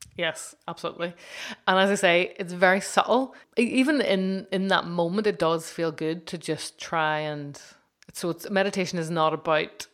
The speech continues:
uh, shutting off the brain. It's just about acknowledging that thoughts are there and just letting them pass. And then you just get better at that. And you do just focus on whatever it is he's saying or her.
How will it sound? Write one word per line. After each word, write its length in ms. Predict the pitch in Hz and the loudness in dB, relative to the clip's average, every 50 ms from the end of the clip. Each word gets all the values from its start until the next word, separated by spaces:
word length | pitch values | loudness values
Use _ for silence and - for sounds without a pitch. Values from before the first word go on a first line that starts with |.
| _ - | _ -6
uh, 300 | 170 160 156 165 - - - - - - - | -6 -4 -4 -4 -6 -8 -10 -14 -20 -20 -14
shutting 420 | - - - - 180 170 - 180 | -10 -8 -4 0 0 0 0 0
off 300 | 170 156 151 - - - | -2 -2 -2 -2 -6 -8
the 60 | - 156 | -8 -4
brain. 420 | - 160 160 160 160 180 196 214 | -2 0 0 2 2 0 0 0
It's 320 | - 175 151 - - - | -2 -2 -4 -4 -8 -10
just 180 | - 175 - - | -10 -8 -6 -6
about 400 | 185 156 170 160 175 - - - | -2 2 2 2 2 0 -2 -6
acknowledging 540 | 160 160 165 170 160 156 165 170 175 190 185 | -4 -4 -2 0 0 0 0 0 -2 -2 -4
that 160 | 175 - - | -4 -4 -2
thoughts 320 | - 170 160 151 - - | 0 2 2 2 0 -4
are 80 | 165 151 | -8 -4
there 240 | 156 156 156 170 185 | 0 0 0 0 0
and 80 | 185 | -2
just 140 | 180 - - | -4 -6 -4
letting 160 | 156 151 - 160 | -4 -4 -4 -6
them 100 | 156 147 | -8 -8
pass. 540 | - - 139 135 143 185 190 - - - - - - - - - - - - | -6 -6 -4 -2 -2 -2 -4 -6 -10 -12 -12 -14 -16 -16 -14 -16 -14 -8 -4
And 60 | 190 | -2
then 100 | 190 208 | -2 0
you 80 | 214 | 2
just 240 | 190 190 175 - - | 2 0 0 0 0
get 180 | - - - 139 | -2 -2 0 0
better 300 | 156 139 143 143 165 185 | -2 -2 0 0 0 0
at 140 | - - - | 0 2 2
that. 260 | 208 220 208 - - - _ - | 2 2 2 0 -4 -10 _ -12
And 380 | - 160 156 156 151 151 143 - - - - - - - - | -10 -8 -8 -8 -8 -10 -12 -14 -18 -20 -20 -20 -20 -18 -12
you 100 | 170 165 | -12 -8
do 180 | 139 170 160 160 | -4 -4 -4 -2
just 260 | 135 135 139 - - | -4 -6 -8 -8 -10
focus 380 | - 160 151 - 165 160 - 165 | -8 -8 -8 -6 -8 -10 -6 -6
on 300 | 147 143 147 151 151 147 | -6 -6 -6 -8 -8 -10
whatever 320 | 151 147 151 143 135 147 | -8 -6 -6 -6 -6 -6
it 80 | 143 143 | -10 -10
is 120 | 139 - | -12 -14
he's 220 | - 151 143 - | -14 -14 -14 -14
saying 420 | - - 139 139 143 147 151 156 - | -10 -10 -10 -8 -8 -10 -10 -10 -10
or 160 | - 147 143 | -12 -12 -12
her. 340 | - 143 139 135 156 151 | -10 -10 -10 -10 -10 -12